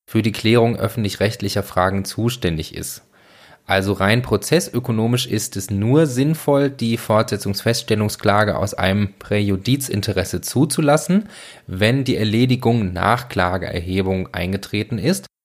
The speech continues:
weil das Verfahren vor dem Verwaltungsgericht ja dann schon läuft.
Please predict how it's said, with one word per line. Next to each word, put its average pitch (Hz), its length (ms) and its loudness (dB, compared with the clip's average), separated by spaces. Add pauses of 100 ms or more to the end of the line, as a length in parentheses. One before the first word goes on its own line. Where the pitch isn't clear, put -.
(140)
weil 104 280 2
das 107 240 2
Verfahren 101 460 0
vor 101 240 -2
dem 101 380 0
Verwaltungsgericht 95 920 -4
ja 90 80 0
dann 85 200 -6
schon 113 220 -2
läuft. 85 500 0